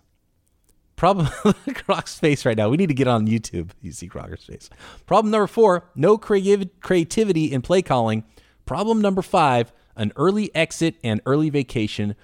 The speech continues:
for the team this year. I will say that he got better as he s-,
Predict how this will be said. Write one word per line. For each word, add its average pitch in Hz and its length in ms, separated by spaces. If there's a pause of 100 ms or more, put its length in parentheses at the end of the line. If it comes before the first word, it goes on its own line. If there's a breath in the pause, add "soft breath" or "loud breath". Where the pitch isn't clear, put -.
(220 soft breath)
for 104 240
the 95 120
team 87 440
this - 260
year. - 180 (1300 soft breath)
I 160 100
will 226 140
say 180 300
that 143 280
he - 200
got 156 300
better 147 280
as 120 160
he 110 140
s-, - 160